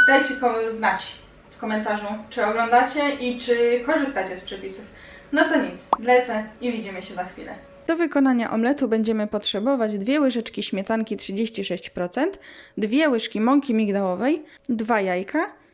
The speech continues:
około piętnastu gramów masła, a z przypraw sól i zależnie od tego, czy chcecie na słodko, czy na słono, możecie dodać sobie jeszcze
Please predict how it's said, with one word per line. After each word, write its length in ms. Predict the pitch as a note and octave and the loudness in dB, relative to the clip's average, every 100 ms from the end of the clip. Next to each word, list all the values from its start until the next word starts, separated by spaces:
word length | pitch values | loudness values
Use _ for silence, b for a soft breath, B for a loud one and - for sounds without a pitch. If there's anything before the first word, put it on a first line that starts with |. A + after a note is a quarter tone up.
| - | -8
około 300 | A3+ C4 G#3+ | -2 2 2
piętnastu 480 | G#3+ G3+ G#3 - F#3 | 0 -2 -2 -4 -4
gramów 340 | G3 F3+ - | -4 -4 0
masła, 480 | C4+ D4 D4+ B3+ B3+ b b b _ - | 2 2 2 0 0 b b b _ -2
a 140 | A#3+ | -2
z 60 | A#3+ | 2
przypraw 420 | B3+ B3 G3 G3 | 0 2 -2 -4
sól 320 | - D#4 E4 - - | -2 0 0 -2 -4
i 80 | F4+ | 0
zależnie 420 | D#4+ C#4+ C#4 C4 | 4 4 4 2
od 100 | A#3+ | 0
tego, 220 | A3+ G#3+ | -2 -2
czy 100 | G#3+ | 0
chcecie 360 | G#3+ - G3 F#3+ | -2 -4 -2 -2
na 180 | F#3 C4 | 0 0
słodko, 460 | - C#4+ C#4+ - | 2 0 0 -2
czy 300 | A#3 A3+ G#3+ G#3 B3+ | -2 -2 -4 -4 0
na 320 | C#4+ C#4 C4+ | 2 2 -2
słono, 540 | - - F4 E4 D4 D4 B B B | -8 -4 0 2 2 0 B B B
możecie 420 | C#4+ C#4+ B3+ B3 | 2 4 2 0
dodać 320 | G3+ G3+ G3 - | -4 -2 -4 -4
sobie 220 | G3 F#3 | -4 -2
jeszcze 400 | G3+ - - | -4 -6 -6